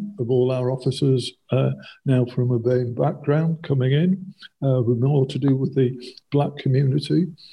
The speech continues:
Uh, we've done stuff around stop and search. Uh, stop and search rates have gone up, uh, because of knife crime.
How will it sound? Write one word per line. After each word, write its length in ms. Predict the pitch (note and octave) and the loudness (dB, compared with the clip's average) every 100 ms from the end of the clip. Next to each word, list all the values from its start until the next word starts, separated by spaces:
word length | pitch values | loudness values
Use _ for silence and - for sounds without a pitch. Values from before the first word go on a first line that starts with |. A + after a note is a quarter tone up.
| - _ - - | -18 _ -18 -2
Uh, 140 | B2+ | 0
we've 160 | B2 B2 | 2 2
done 220 | B2 B2 | 0 -2
stuff 420 | - - C#3 C3 | -4 -2 -2 0
around 460 | C3 B2+ B2 B2+ - _ | 0 2 0 -2 -8 _
stop 340 | - - C3 C#3 | -12 -4 -4 -2
and 140 | B2+ | -4
search. 580 | - D#3 E3 F#3 F#3 - - - | 0 0 2 0 -2 -10 -8 -2
Uh, 320 | A#2+ A#2 A#2+ A#2 - - - | 0 2 0 -2 -16 -20 -16
stop 300 | - D#3+ C#3 | -4 -2 -2
and 140 | A#2+ | -4
search 380 | - C3 C3 - | 0 2 2 0
rates 340 | C3 C3+ - C3+ | -2 0 -2 -4
have 120 | G#2+ | -2
gone 260 | C3 B2+ C#3 | -2 0 2
up, 200 | E3+ E3+ - - - - - | 0 -2 -14 -18 -20 -20 -4
uh, 160 | B2 A#2+ | -2 0
because 380 | B2+ C3+ B2 | 0 0 -2
of 100 | A#2+ | -2
knife 340 | B2+ B2+ D3 D3 | 0 2 0 -2
crime. 500 | - C#3+ C#3+ D#3 E3 | -4 0 2 0 -2